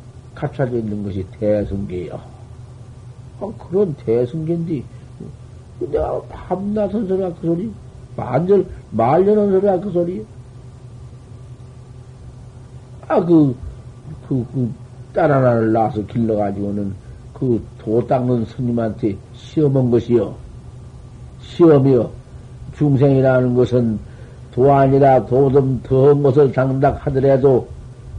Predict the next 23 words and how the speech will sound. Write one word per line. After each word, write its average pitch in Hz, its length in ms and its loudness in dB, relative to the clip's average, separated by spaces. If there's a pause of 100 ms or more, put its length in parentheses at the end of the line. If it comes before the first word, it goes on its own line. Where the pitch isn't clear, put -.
(260)
그놈 147 320 4
모두 131 260 4
색상으로, 131 760 2 (340)
색신으로 135 600 0
몸짓을 127 380 0
받았기 123 400 0
때문에 123 480 2 (340)
색심은 160 720 -2
나이가 156 400 2
마련이요. 165 640 2 (1080)
몸짓 175 420 -2
더 185 100 2
가지고 185 460 4
있으면 190 340 -2
그놈의 175 320 0
색심이라는 185 760 -2
것은 180 340 0 (380)
없을 170 440 4
수가 185 300 4
없는 180 300 2
것이다, 180 380 4
그 180 60 4
말이요. 127 340 2